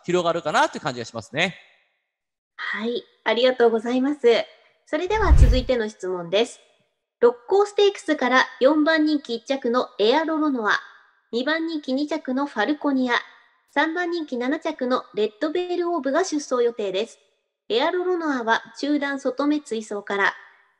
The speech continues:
Speaker 2: ファルコニアは前目の馬込みから伸びました。レッ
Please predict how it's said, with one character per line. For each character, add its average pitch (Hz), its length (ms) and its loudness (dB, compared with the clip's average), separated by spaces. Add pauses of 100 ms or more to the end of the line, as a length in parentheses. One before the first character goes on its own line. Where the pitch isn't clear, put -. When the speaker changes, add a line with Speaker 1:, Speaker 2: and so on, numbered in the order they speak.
Speaker 2:
フ 247 100 0
ァ 254 40 2
ル 302 100 -2
コ 349 120 -2
ニ 320 180 0
ア 285 80 0
は 277 200 2 (200)
前 285 220 0
目 285 140 0
の 269 140 -2
馬 262 260 -2
込 294 100 -4
み 285 140 -4
か 277 100 -6
ら 330 100 -2
伸 294 120 -2
び 240 120 -8
ま 233 140 -4
し - 80 -20
た。 185 220 0 (540)
レ 214 80 4
ッ 214 60 2